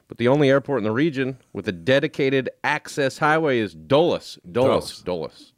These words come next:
Speaker 1: Dulles. You can get right from D C to Dulles in as little as thirty minutes.
Speaker 2: You're
Speaker 1: Boom.
Speaker 2: going really fast.
Speaker 1: You wanna know
Speaker 2: If
Speaker 1: how
Speaker 2: you're
Speaker 1: else you find out how you can travel?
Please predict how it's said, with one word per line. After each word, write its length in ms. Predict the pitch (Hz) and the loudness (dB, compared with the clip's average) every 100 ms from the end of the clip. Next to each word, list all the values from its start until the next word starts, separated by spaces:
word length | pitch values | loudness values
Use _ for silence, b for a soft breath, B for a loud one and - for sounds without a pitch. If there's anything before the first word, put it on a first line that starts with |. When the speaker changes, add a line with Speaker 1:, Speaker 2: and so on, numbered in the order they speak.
| - | -18
Speaker 1:
Dulles. 400 | - 62 _ _ B B B B B | -16 -18 _ _ B B B B B
You 200 | 107 139 | 2 4
can 160 | 143 139 | 4 0
get 140 | 135 | 2
right 240 | 113 123 - | 4 2 -2
from 160 | 104 | -8
D 200 | 92 113 | -4 -4
C 220 | - 127 127 | -4 -6 -6
to 80 | |
Dulles 440 | 87 101 131 - - | -4 -2 -2 -6 -14
in 120 | 95 92 | -8 -8
as 140 | 82 | -8
little 340 | 92 120 139 | -10 -10 -8
as 240 | - - - _ _ _ | -10 -14 -20 _ _ _
thirty 280 | - 110 87 | -4 -2 -2
minutes. 440 | 131 - _ _ _ _ _ _ _ _ - | -4 -8 _ _ _ _ _ _ _ _ 0
Speaker 2:
You're 160 | 156 | 2
Speaker 1:
Boom. 80 | 180 | 4
Speaker 2:
going 240 | 156 139 113 | 4 4 4
really 260 | 135 110 | 2 0
fast. 580 | - 120 104 76 - - _ | -2 0 0 -2 -8 -14 _
Speaker 1:
You 100 | 117 | 0
wanna 140 | 135 135 | 4 4
know 40 | |
Speaker 2:
If 40 | 131 | 4
Speaker 1:
how 100 | 131 | 4
Speaker 2:
you're 80 | 135 | 2
Speaker 1:
else 120 | 143 | 0
you 60 | 147 | -4
find 260 | 151 147 | -2 2
out 140 | 151 147 | 2 2
how 80 | |
you 100 | 147 143 | 2 0
can 80 | |
travel? 440 | 139 147 156 180 | 0 2 2 0